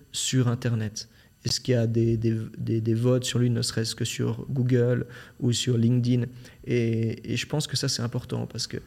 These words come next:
un courtier qui va s'afficher, qui va finalement un peu se mettre à nu,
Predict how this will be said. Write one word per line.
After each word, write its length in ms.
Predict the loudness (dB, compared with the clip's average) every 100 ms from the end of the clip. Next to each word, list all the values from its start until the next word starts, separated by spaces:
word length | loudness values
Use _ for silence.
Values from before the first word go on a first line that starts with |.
| -14 -20 -12 -6
un 80 |
courtier 360 | -6 -6 -4 -4
qui 180 | -4 -4
va 280 | -4 -4 -4
s'afficher, 800 | -4 -4 -2 -2 0 0 -2 -4
qui 140 | -8 -6
va 220 | -6 -8
finalement 320 | -4 0 0
un 20 | 0
peu 140 | -2
se 160 | -2 0
mettre 360 | 0 0 0
à 60 | 0
nu, 300 | 2 2